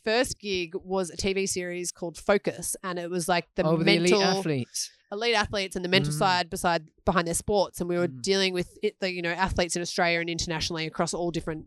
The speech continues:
Speaker 1: um, areas.
Speaker 2: Mm,
Speaker 1: You know,
Speaker 2: fascinating.
Speaker 1: B M X
Speaker 2: Meet some
Speaker 1: and
Speaker 2: cool people through
Speaker 1: surfing
Speaker 2: that.
Speaker 1: and biking, tri-, triathlete, everything.
Speaker 2: Yeah.
Speaker 1: Um, worked, got to work with s-, some of the most amazing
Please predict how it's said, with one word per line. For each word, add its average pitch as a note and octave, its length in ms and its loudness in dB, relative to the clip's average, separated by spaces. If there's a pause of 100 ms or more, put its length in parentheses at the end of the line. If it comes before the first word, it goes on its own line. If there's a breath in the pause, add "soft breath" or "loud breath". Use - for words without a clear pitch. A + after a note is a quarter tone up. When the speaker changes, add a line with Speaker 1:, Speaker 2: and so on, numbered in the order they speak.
(100)
Speaker 1:
um, D#3+ 460 -6 (240)
areas. D#3+ 540 0
Speaker 2:
Mm, D3 60 -2
Speaker 1:
You F#3 220 4
know, C3+ 40 -2
Speaker 2:
fascinating. E3+ 440 0
Speaker 1:
B F3+ 140 6
M E3+ 60 2
X D#3 320 -2
Speaker 2:
Meet D#3 80 -2
some D3+ 100 -2
Speaker 1:
and C3+ 100 -8
Speaker 2:
cool E3 100 0
people F3 180 2
through F3+ 80 -2
Speaker 1:
surfing E3 260 -2
Speaker 2:
that. D3+ 180 -2
Speaker 1:
and D3+ 240 -12 (540)
biking, F3 380 2
tri-, - 180 -8 (260)
triathlete, E3 240 -2
everything. D#3+ 400 -4 (100)
Speaker 2:
Yeah. E3 280 2 (300)
Speaker 1:
Um, F#3 300 4 (460 loud breath)
worked, G3+ 320 0 (120)
got A#3 140 2
to A#3 80 0
work F3+ 220 2
with F#3 120 -2
s-, - 220 -6
some - 240 2
of F#3+ 60 0
the F#3 80 0
most E3+ 180 0
amazing E3 680 0